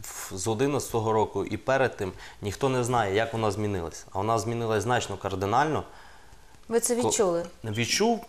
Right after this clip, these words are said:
Speaker 1: а, ну, відчув, так, відчув. Порівняти одинадцятий рік і шістнадцятий рік, так,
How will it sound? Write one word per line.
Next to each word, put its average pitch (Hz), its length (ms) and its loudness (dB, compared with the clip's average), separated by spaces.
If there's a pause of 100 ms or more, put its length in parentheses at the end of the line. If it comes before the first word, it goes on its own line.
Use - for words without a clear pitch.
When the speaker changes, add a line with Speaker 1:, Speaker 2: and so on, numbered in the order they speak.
Speaker 1:
а, 98 100 0
ну, 104 200 -2 (400)
відчув, 175 380 0
так, 135 300 0
відчув. 123 460 -2 (380)
Порівняти 120 720 0
одинадцятий 110 540 0
рік 95 200 -4 (500)
і 101 300 -2
шістнадцятий 135 640 0
рік, 92 180 -6
так, 120 240 -2